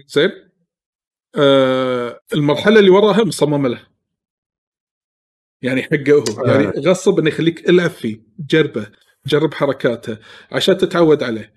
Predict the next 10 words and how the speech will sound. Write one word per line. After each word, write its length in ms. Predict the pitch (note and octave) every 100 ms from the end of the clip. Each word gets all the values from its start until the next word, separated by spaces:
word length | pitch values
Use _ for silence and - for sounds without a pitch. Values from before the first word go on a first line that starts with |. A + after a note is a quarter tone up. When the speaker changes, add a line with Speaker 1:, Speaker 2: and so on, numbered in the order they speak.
| _ _ _ -
Speaker 1:
بعدين 380 | C#3+ F3 F#3+ E3
توصل 320 | G3+ F#3+ D3+
في 140 | E3+
مراحل 440 | D#3+ E3 F#3+ F#3 E3
تصير 240 | - E3
ميكس. 500 | D#3 D#3 - - - _ C#3+
مرة، 400 | D3 D3+ C#3 - D3+ D3+ _ C#3+ D3
مرة 240 | E3 D3+
بستيج، 440 | C3 - - D#3 D#3 D3
آه، 160 | C#3